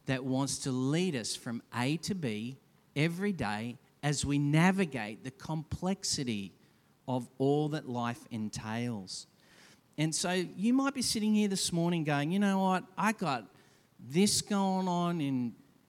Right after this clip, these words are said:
my marriage. I got this going on in my own personal life. I've got this issue going on with my grandchildren. I've got,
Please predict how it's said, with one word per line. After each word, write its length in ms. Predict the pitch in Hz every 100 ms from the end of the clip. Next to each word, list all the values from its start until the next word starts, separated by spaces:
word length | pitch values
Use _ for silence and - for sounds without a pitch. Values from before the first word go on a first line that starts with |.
| _ _
my 160 | 123 110
marriage. 640 | 110 151 156 160 151 135
I 80 | 110
got 280 | 101 92 123
this 240 | 196 -
going 420 | - 190 185 180
on 320 | 170 170 170
in 180 | 147 123
my 340 | 120 113 131 156
own 120 | 160
personal 580 | - 160 156 - 131 123
life. 340 | 143 143 -
I've 180 | 113 110
got 220 | 113 117
this 260 | 180 202 214
issue 300 | 196 185 175
going 400 | 170 165 160 156
on 320 | 156 156 151
with 240 | 127 - - - _ _ _ _ _ _ _
my 140 | 123 123
grandchildren. 1000 | 110 143 160 160 - 170 165 156 160 151
I've 200 | 113 117
got, 240 | 143 123